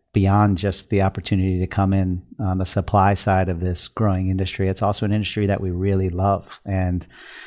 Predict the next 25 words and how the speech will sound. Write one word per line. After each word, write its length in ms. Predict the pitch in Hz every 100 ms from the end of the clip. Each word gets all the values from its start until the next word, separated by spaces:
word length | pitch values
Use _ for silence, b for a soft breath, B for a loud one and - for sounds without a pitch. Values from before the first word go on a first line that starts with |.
| B _
to 80 | 101
have 200 | 104 104
an 100 | 98
impact 440 | 101 95 98 95
would 100 | 101
be 120 | 92 95
a 80 |
really 320 | 95 104 95 92
amazing 640 | 87 98 101 90 95 92
thing, 460 | - 95 90 90 95
uh, 420 | 95 92 90 92
specifically 560 | 104 - - 107 98 90
for 200 | - 92
me, 520 | 95 98 95 92 95 _ 117
uh, 400 | 98 95 95 90 -
to 100 | 98
be 140 | 95
able 140 | 98 95
to 60 |
say 300 | 90 - 92
down 220 | 90 90 90
the 80 |
road 340 | 87 90 90 87
that, 180 | 82 90
"Hey, 280 | 101 87